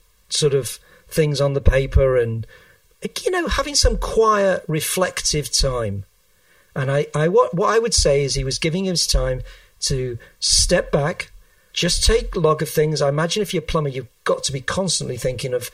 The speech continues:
ahead. So if this connects into that, connects into that. And, and what I would say at the moment, it can, everything can seem really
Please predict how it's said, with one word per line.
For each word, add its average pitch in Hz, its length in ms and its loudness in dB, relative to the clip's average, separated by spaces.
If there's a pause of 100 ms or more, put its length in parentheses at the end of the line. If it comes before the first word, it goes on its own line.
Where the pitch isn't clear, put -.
(400)
ahead. 127 420 0
So - 300 -2
if 117 100 -6
this - 200 -2
connects - 380 -2
into 127 260 -4
that, 139 240 -4
connects 139 320 -6
into 127 240 -6
that. 127 200 -4 (640)
And, 170 240 2
and 175 160 2
what 233 200 2
I 302 80 -2
would 233 180 0
say 185 380 4
at 143 100 0
the 139 80 2
moment, 156 400 0
it 156 120 -6
can, 151 180 -4
everything 190 400 -2
can 160 140 -4
seem 143 360 -2
really 143 400 -2